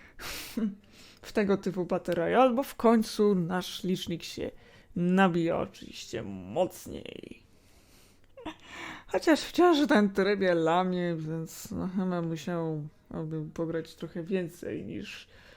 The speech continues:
trzy mecze. No, takie to życie trochę. No i tak,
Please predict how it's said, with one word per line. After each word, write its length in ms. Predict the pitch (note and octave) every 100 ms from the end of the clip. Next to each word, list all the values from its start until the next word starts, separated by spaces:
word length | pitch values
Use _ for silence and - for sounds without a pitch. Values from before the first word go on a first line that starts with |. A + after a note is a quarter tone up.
| - _ _ _
trzy 300 | - - G3
mecze. 460 | - - - - A3 - -
No, 260 | - G3 F#3+
takie 320 | F#3 F3 F3
to 200 | - E3+
życie 500 | D#3 E3 D#3+ - -
trochę. 540 | - - - - - A#3 - - _ - _ _ - - _ -
No 440 | G#3+ G4+ F4+ F4
i 720 | D4+ B3+ A3 G3+ F#3 E3+ E3 - -
tak, 340 | - - -